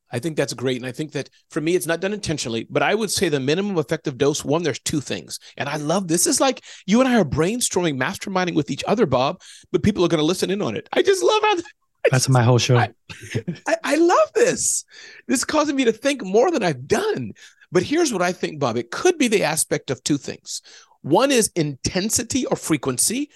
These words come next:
Speaker 1: That's kind of the game-ish I play, always posting I G lives, all this. The other one is more so substantive. So here's what I'm trying to say. If you're not gonna post a lot, waking up every day, every day, every day, content producer, maybe like me or Bob or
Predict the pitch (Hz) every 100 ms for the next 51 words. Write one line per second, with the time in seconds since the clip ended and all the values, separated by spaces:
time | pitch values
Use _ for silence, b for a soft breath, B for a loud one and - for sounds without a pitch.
0 | b _ 170 185 - - 131 123 107 135
1 | 151 151 151 160 - 135 139 - 151 156
2 | 117 127 120 - 127 131 110 113 123 120
3 | 123 123 123 127 170 - B B B 143
4 | 185 247 247 226 180 170 175 175 - 156
5 | 151 - 131 - 143 139 120 - 135 190
6 | 156 139 139 117 113 - - - b b
7 | b _ _ 247 330 - 233 208 226 208
8 | 202 - 185 180 - 147 170 117 143 170
9 | 170 - 165 165 160 156 139 123 180 170
10 | 170 151 156 156 139 143 151 139 127 147
11 | 143 123 135 139 131 123